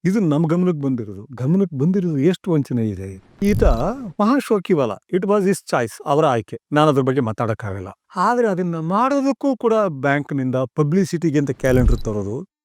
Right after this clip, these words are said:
ಯಾರೋ ಒಬ್ರು ಹೇಳ್ತಾರೆ, ಪಬ್ಲಿಸಿಟಿ ತಂದ್ರು, ಅದಕ್ಕೂ ನೂರು ಕೋಟಿ ಸಾಲ ತಗೊಳ್ಳೋದು. ಯಾಕೆ ಇದು, ಇದೇ ಕೆಲಸವನ್ನ ಇವರ ಪ್ಯಾರಲಲ್ ಆಗಿ ನಡ್ಸ್ಕೊಂಡ್ ಬಂದ್ರಲ್ಲ,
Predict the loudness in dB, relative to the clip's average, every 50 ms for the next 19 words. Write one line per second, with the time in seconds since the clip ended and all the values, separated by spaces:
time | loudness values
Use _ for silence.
0 | _ _ _ -4 2 2 2 2 2 2 2 2 2 2 0 -4 -6 0 0 2
1 | 4 4 2 2 2 0 -2 -4 -12 _ 0 2 2 4 4 4 4 4 2 2
2 | 4 4 4 4 4 2 0 -2 -4 -4 -4 -10 -12 _ _ _ _ _ _ _
3 | -6 -2 0 2 2 0 0 -2 -6 -4 -4 -6 -2 -2 -2 -2 -2 _ _ _
4 | _ _ _ _ _ -2 -2 0 2 2 2 4 4 4 4 4 4 4 4 2
5 | 0 0 -2 -2 0 -2 -2 -2 -2 -2 -4 -6 -8 -10 -12 -8 -2 2 2 4
6 | 2 2 -2 _ _ _ -2 0 2 2 2 4 4 4 4 2 0 0 -2 -4
7 | -4 -6 -8 -8 -6 -4 -4 -4 -6 -6 -10 -12 -12